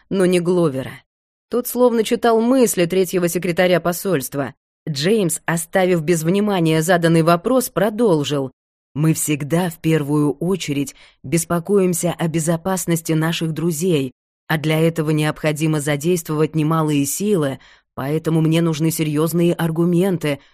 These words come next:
чтобы убедить мое руководство защитить вас". Агент спецслужбы знал, о чем говорил. Он понимал, что пока Потугиным руководит только страх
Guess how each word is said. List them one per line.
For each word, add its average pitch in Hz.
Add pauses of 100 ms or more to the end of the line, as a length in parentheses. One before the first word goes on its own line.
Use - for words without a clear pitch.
чтобы 170
убедить 170
мое 156
руководство 151
защитить 147
вас". - (680)
Агент 190
спецслужбы 233
знал, 226
о 170
чем 165
говорил. 160 (600)
Он 240
понимал, 262
что 190
пока 202
Потугиным 185
руководит 196
только 185
страх 247